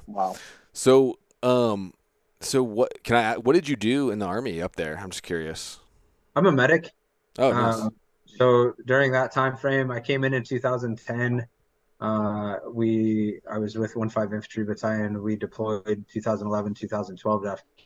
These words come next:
Speaker 3: Afghanistan.
Speaker 2: Oh, wow.
Speaker 3: Um, and then I had
Speaker 2: Very
Speaker 3: an
Speaker 2: good.
Speaker 3: opportunity. We were,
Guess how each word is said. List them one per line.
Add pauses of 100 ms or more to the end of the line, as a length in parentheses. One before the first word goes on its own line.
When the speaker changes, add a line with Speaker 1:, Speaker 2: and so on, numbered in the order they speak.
Speaker 3:
Afghanistan. (220)
Speaker 2:
Oh,
wow.
Speaker 3:
Um, (360)
and
then
I
had
Speaker 2:
Very
Speaker 3:
an
Speaker 2:
good. (1000)
Speaker 3:
opportunity.
We
were,